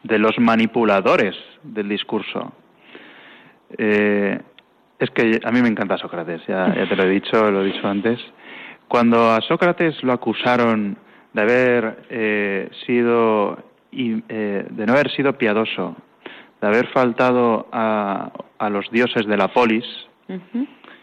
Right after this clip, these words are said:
Speaker 1: se hizo un juicio injusto contra él, eh, y se, y, y se le acusó de impiedad, ¿no?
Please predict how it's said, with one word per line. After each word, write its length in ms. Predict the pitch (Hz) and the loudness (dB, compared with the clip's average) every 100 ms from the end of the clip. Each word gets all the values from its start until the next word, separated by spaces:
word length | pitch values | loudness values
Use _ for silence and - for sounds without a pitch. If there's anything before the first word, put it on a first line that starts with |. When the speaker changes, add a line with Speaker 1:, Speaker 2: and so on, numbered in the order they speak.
| _ _ _ - | _ _ _ -8
Speaker 1:
se 320 | 104 98 98 107 | -2 0 0 -2
hizo 180 | - | 0
un 80 | 120 | 0
juicio 320 | - 127 123 | 2 0 0
injusto 400 | 113 - 120 - | 0 0 -2 -2
contra 400 | 110 110 - 107 | 0 -2 0 2
él, 240 | 139 131 175 160 _ _ - - _ _ _ - | 2 2 -4 -12 _ _ -20 -20 _ _ _ -6
eh, 680 | 107 104 101 98 95 90 - _ - | 0 0 0 0 -2 -4 -8 _ -4
y 140 | 123 | -2
se, 300 | - 110 104 - | 0 0 0 -2
y, 500 | 117 101 101 - 110 | -4 -2 -2 -4 -4
y 40 | - | 0
se 80 | |
le 60 | 95 | 0
acusó 340 | 92 90 - 101 | 0 -2 -2 -2
de 60 | |
impiedad, 380 | 101 104 131 139 | 0 2 2 2
¿no? 240 | 104 202 | 0 -2